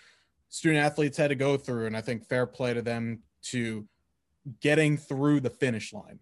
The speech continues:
And that's something that we are not gonna take lightly in saying anymore, is getting to and finishing off of a season. So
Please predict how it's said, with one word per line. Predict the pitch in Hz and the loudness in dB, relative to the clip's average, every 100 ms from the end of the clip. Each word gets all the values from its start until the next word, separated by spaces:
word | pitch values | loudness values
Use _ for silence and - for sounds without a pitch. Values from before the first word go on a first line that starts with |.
| - | -10
And | 120 | -4
that's | 123 131 - | -4 -4 -4
something | 160 151 | -4 -2
that | 147 139 - 113 120 | -2 -2 -8 -12 -8
we | 117 135 135 | -4 -2 -2
are | 123 | -2
not | 113 120 - 120 | -2 -2 -4 -6
gonna | 127 | -6
take | 120 127 113 | -4 -4 -4
lightly | 117 117 110 110 | -2 -4 -4 -8
in | 107 | -8
saying | - 117 113 104 | -6 -4 -4 -4
anymore, | 104 104 107 104 | -4 -4 -4 -6
is | 104 - 120 - | -10 -14 -16 -6
getting | 123 123 131 123 - - | -2 0 0 -4 -8 -6
to | 143 160 165 165 _ - | -2 0 0 -4 _ -10
and | 113 107 _ - | -10 -10 _ -2
finishing | 147 139 - 104 | 0 0 -4 -6
off | 101 101 - | -6 -10 -12
of | 107 | -12
a | 101 | -12
season. | - 101 98 101 | -10 -10 -8 -8
So | 101 107 101 | -6 -6 -8